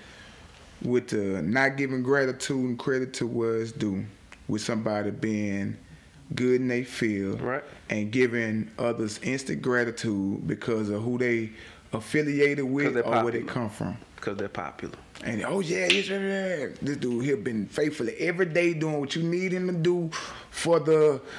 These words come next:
Speaker 1: basic," you know what I'm saying? And
Speaker 2: Right.
Speaker 1: you overlook him and his just due is given to someone who just,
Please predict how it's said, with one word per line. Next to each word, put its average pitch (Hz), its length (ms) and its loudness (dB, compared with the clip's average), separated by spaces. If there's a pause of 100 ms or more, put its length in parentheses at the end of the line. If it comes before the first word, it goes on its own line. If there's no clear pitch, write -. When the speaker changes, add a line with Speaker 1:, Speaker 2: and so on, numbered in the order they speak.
(580)
Speaker 1:
basic," 190 680 4 (160)
you 185 200 2
know 202 140 8
what 202 100 8
I'm 196 60 4
saying? 202 400 6
And 147 80 4
Speaker 2:
Right. 220 140 6
Speaker 1:
you - 60 -2
overlook 190 600 4
him 196 320 2
and 151 80 2
his 165 240 0
just 165 460 0
due 156 260 2
is 139 120 0
given 143 420 0
to 123 240 0
someone 120 360 0
who 123 160 0
just, 120 380 -2